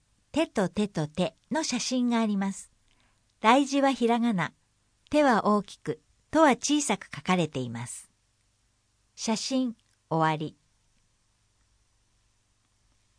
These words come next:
避難行動要支援者制度にご登録ください。市では、地震や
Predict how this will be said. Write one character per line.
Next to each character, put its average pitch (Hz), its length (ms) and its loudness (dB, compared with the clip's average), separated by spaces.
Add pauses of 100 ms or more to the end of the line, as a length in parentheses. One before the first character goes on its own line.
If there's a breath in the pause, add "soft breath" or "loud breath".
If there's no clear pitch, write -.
(280)
避 226 160 0
難 302 260 2
行 302 340 2
動 156 300 -2
要 254 220 4
支 285 220 -4
援 285 180 -2
者 285 160 -2
制 285 280 2
度 185 100 -2
に 135 160 -4
ご 139 200 -2
登 190 200 4
録 185 240 0
く 180 100 -6
だ 156 160 -2
さ 151 220 -4
い。 - 100 -12 (1080)
市 - 220 0
で 269 180 4
は、 160 240 -2 (380)
地 180 140 2
震 269 320 2
や 262 240 0